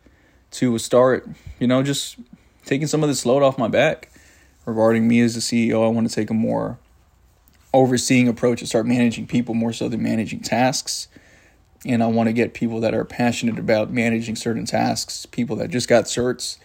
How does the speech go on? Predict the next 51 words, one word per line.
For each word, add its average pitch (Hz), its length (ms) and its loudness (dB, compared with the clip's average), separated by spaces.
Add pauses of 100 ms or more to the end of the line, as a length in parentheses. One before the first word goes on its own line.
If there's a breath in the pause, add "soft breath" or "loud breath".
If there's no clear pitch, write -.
(240 soft breath)
people - 140 -6
that 110 100 2
are 104 60 -4
passionate 117 380 0
about 113 180 4
what 113 140 2
we 110 80 0
do, 117 420 0 (640 loud breath)
and 117 160 -4
just - 100 -8
passionate 127 360 4
about 117 200 4
our 113 80 0
mission, 113 380 -2
like, 110 220 -8
have 113 280 -4
them 113 140 -2
on 113 100 -2
the 110 80 -4
team 123 280 -4
and 117 80 -6
help, 113 140 -4 (220)
have 117 200 0
them 110 120 -6
help 107 180 -4
us 95 160 -6
out. 120 280 -2 (540 soft breath)
'Cause, 110 180 -6
uh, 76 260 -2 (920 soft breath)
we - 80 -6
can't, 131 240 -8
can't 143 260 2
do 147 80 6
this 139 140 6
by 135 120 6
myself. 135 540 4
I 120 60 2
don't 117 220 2
wanna 123 240 2
do 131 120 0
this 123 140 -4
by 123 100 4
myself. 123 420 2
I 117 40 -2
wanna 113 240 -2
do 113 100 -2
this - 160 -10
with - 160 -12
people 123 300 -2
around 113 320 0
me. 131 160 0